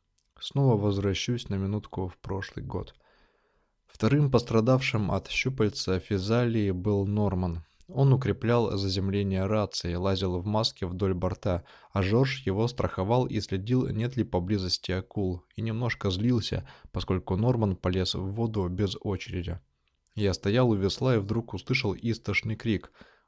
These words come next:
Норман выпрыгнул, как бука из табакерки. На секунду подумалось: «Ну вот, дождались, акула». Но руки, ноги его были целы, и я вздохнул облегченно, хотя радоваться все равно было нечему. Нормана обвило,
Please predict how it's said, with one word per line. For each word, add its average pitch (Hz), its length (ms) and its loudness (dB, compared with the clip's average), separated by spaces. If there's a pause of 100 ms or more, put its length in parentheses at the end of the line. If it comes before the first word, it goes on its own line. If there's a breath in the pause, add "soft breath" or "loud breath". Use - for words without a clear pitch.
(100)
Норман 98 400 2
выпрыгнул, 104 580 0
как - 480 -6
бука 104 440 0
из 92 280 -6
табакерки. 95 760 -2 (320 loud breath)
На 90 80 0
секунду 107 500 0
подумалось: 107 720 0 (300)
«Ну 127 200 0
вот, 90 420 -4 (100)
дождались, 90 720 -2
акула». 104 540 0 (640 soft breath)
Но 104 180 0
руки, 135 260 2
ноги 120 360 2
его 104 300 2
были 104 240 0
целы, 104 480 -2 (260 loud breath)
и - 80 -8
я 131 140 0
вздохнул 107 440 0
облегченно, 92 800 -2
хотя 90 440 -2
радоваться 98 500 -2
все 107 160 -4
равно 107 240 -2
было 104 220 0
нечему. 92 500 -4 (480 soft breath)
Нормана 104 580 2
обвило, 107 640 2